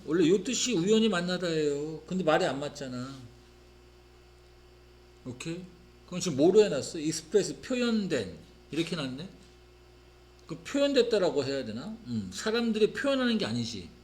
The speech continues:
어떻게 나타나지는. 맞아? 나타나지는, 표현되어지는. 이렇게 되는 거지.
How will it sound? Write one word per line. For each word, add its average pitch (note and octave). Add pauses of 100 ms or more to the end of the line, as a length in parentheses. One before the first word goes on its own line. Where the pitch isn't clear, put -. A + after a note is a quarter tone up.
(760)
어떻게 F3+
나타나지는. F3 (1300)
맞아? C3+ (680)
나타나지는, E3
표현되어지는. A#2 (120)
이렇게 C3
되는 D#3
거지. B2